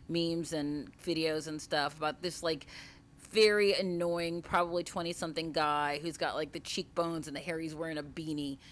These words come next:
And he's like, "You Gen Xers are always talking about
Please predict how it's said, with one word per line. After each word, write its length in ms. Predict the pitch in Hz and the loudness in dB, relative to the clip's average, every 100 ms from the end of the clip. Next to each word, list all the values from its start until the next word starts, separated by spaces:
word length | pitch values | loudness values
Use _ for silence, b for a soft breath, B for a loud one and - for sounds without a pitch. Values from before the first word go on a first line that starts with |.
| b | b
And 80 | 196 | -2
he's 220 | 196 - | -2 4
like, 240 | 180 175 b b b | 4 2 b b b
"You 180 | - 220 | 0 0
Gen 240 | 208 220 226 | 2 4 6
Xers 420 | 233 233 220 190 | 4 2 -4 4
are 260 | 185 175 | 6 8
always 320 | 180 190 185 - | 8 6 4 0
talking 540 | - 180 175 180 175 | 2 8 8 6 0
about 580 | 165 160 156 156 151 - | 0 2 4 4 2 0